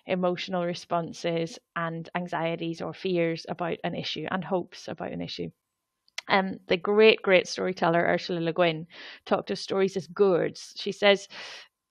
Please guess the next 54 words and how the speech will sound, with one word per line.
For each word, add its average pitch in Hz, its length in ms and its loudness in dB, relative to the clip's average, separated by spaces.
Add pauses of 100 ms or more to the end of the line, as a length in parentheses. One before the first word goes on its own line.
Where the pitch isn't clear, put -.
(380)
stories 247 320 8
have 247 120 0
tended 226 320 4
to 240 60 0
be 233 100 -2
considered 226 420 0
like 214 180 4
a 196 40 -8
spear, 233 480 2
like 233 180 6
something 220 340 -2
long 208 260 4
and 190 140 -4
thin 180 300 0
that 165 160 -4
goes 185 240 -2
from 175 160 -4
a 170 60 0
problem 214 420 2
at 180 80 -4
the 185 60 -4
beginning 180 340 -2
to - 120 -8
a - 40 -6
solution 190 480 -2
at 214 80 -2
the 180 140 -2
end 160 400 -2
in 170 140 -4
a 165 40 -8
straight - 360 -2
line. 156 360 -4
And 165 100 -6
that's, - 240 -6
a, - 40 -6 (200)
for 196 120 0
her, 196 160 4
a 185 60 2
quite 190 180 2
masculine, 208 540 6
even 196 200 0
a 190 60 -4
quite - 180 2
warlike 202 640 4
image. 196 440 -6 (500)
She - 160 -2
says, 311 200 -2
"Let's 339 280 4
instead 269 360 2
think 247 180 0
about 208 240 -2
stories 202 440 -2
as 175 120 -4
gourds, 170 680 0